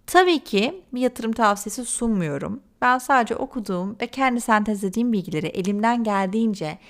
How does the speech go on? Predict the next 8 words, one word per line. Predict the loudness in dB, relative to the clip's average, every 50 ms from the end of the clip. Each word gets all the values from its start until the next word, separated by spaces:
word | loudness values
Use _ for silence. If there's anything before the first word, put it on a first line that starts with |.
| -20 -20 -20 -20 _ _ -4
en | -2 -2 0 0 0
güzel | 0 0 0 0 0 0 0
ve | -2
en | -2 -2 -2 0
yararlı | 2 4 6 6 6 4 2 0
olacağını | -2 -2 -2 -2 -2 -4 -4 -4 -4
düşündüğüm | -6 -4 -4 -4 -2 -2 -2 -4
şekilde | -4 -4 -6 -6 -4 -2 -2 2 6 6 6